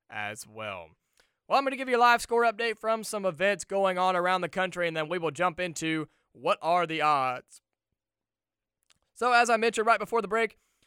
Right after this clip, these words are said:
Auburn women's basketball currently hosting Mississippi State over in Auburn Arena. It was twenty-four all at the break,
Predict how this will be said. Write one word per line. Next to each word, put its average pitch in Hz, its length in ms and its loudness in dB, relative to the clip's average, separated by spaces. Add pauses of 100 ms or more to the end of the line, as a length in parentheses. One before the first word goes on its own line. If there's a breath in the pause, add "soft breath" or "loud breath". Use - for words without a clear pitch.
(160)
Auburn 220 300 2
women's 208 240 -4
basketball 185 500 0
currently 165 360 -4
hosting 165 340 -4
Mississippi 165 400 -12
State 165 260 -4
over 160 260 -6
in 151 120 -6
Auburn 160 280 -4
Arena. 156 420 -4 (420)
It 139 120 -8
was 127 140 -8
twenty-four 202 680 0 (420)
all 170 340 2
at 165 260 0
the 139 80 -10
break, 151 520 0